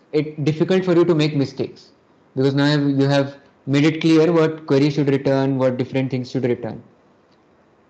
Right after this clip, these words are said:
So yeah, this is a very thorough understanding of the black box that we have. And again, uh, I would encourage you after the meet to code this on your own completely. And if you are stuck, you can, like, look at the recording and see, um,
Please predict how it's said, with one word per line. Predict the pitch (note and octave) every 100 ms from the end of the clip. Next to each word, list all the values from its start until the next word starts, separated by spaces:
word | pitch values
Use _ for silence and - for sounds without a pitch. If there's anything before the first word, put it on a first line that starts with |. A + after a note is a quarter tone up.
| _ _
So | -
yeah, | A3 A#2+ - - _ _ _ _ _ _ -
this | C#3 C#3+
is | E3 D3
a | C#3
very | C3+ D3+ D#3+
thorough | D3+ D3
understanding | D3 C#3+ C#3 C3+ C3+ D3
of | C#3
the | C#3+
black | B2 B2
box | C3 C#3
that | C3 B2+
we | C3+
have. | D#3 D#3+
And | C3+ C3+
again, | C3 C#3 - - - -
uh, | B2 B2 A#2+ A2+ -
I | C3
would | C#3 D3+
encourage | C#3+ D#3+ E3
you | D#3+
after | D3+ D#3
the | D3+
meet | D3+ D3+
to | D3+ D3
code | C#3+ C3+
this | C#3 C#3
on | B2+
your | B2+
own | C#3 D3 C#3+
completely. | B2 A#2 C#3 C#3+ D#3 E3+ D#3+ - _ -
And | B2 B2+ B2
if | C3 C3+
you | C3+
are |
stuck, | C3 - C#3+ C#3+
you | C3
can, | C#3 B2+ B2+ _ _ -
like, | -
look | C3 A#2+
at | C3+
the | B2+
recording | B2+ C3 B2+ C3 B2+
and | B2+ B2
see, | B2 C#3 C3+ C3+ - _ -
um, | A#2+ A2+ -